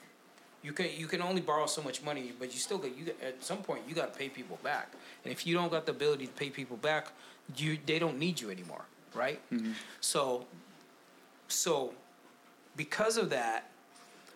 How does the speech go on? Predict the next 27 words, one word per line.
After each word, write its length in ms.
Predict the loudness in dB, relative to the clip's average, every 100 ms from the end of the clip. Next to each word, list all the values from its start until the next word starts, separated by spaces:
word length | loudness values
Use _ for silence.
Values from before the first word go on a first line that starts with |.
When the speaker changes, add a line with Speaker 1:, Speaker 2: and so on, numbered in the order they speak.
| -20 -20 -20 -20 -20 -20 -20 -8
Speaker 1:
you 140 | 2 4
have 140 | 4
an 60 | 4
old 280 | 6 6 6
financial 480 | 4 4 2 2
system 360 | 0 0 -2 -2
that's 200 | -2 -4
dead, 480 | -2 0 0 -4 -10 -14 -6
and 100 | 0
now 120 | 0
you, 360 | 0 0 0 -2
you 180 | -4 0
need 300 | 4 4 2
to 140 | -2 0
move 300 | 0 2 0
it 100 | 0
over 320 | 2 2 2
into 260 | 0 -2 -4
the 120 | -4
new 260 | -2 -2 0
financial 580 | 0 -2 -2 -4 -6 -4
system 380 | -4 -4 -6 -8
that's 240 | -8 -8 -12 -6
based 260 | -2 -2 -2
on 140 | -6
blockchain 540 | -2 -2 -2 -6 -8 -8
cryptocurrency. 800 | -10 -8 -10 -8 -10 -8 -10